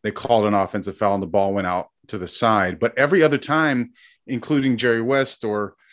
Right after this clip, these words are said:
Elgin Baylor, even if they were just dribbling in half court and they got fouled, they immediately went to the free throw line.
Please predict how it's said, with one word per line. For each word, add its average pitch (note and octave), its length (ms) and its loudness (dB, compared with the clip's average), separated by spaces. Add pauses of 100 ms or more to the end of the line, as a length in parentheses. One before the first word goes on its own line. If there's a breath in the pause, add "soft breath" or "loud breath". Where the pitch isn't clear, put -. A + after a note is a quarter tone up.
(160 soft breath)
Elgin A#2 340 -2
Baylor, A#2+ 460 0 (280)
even F3+ 160 -6
if F3+ 80 -4
they E3 100 2
were C#3+ 80 0
just A#2+ 220 -4
dribbling A2 640 -2 (340)
in B2+ 140 -4
half B2+ 260 -2
court F3 300 0
and A#2 80 -2
they A#2 40 -2
got A2 160 -2
fouled, D#3 300 -2
they A2+ 120 0
immediately C3+ 440 -2
went A#2+ 160 -4
to F#2+ 60 -20
the F#2 60 -14
free E3+ 140 -6
throw F2+ 180 -10
line. - 160 -16